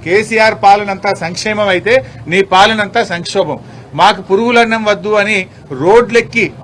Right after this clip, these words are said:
పిల్లలు ధర్నాలు చేయాల్సినటువంటి పరిస్థితి వచ్చింది నీ పాలనలో. So ఈరోజు ప్రభుత్వం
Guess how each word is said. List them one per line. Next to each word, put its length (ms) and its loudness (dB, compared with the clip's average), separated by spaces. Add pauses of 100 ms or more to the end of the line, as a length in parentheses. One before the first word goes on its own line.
పిల్లలు 300 0
ధర్నాలు 480 2
చేయాల్సినటువంటి 500 -2
పరిస్థితి 420 -6
వచ్చింది 300 -8
నీ 120 -8
పాలనలో. 480 -4 (480)
So 60 -4
ఈరోజు 580 2 (240)
ప్రభుత్వం 560 0